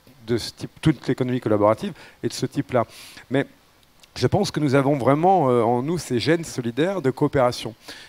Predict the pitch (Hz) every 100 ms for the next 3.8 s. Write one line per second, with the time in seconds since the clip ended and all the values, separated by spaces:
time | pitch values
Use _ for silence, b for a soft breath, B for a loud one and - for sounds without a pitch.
0 | B 113 110 104 101 98 87 - 110 113
1 | 104 117 104 127 - 147 180 - - -
2 | 113 113 - 117 143 - 107 110 127 -
3 | 113 107 - 107 151 202 -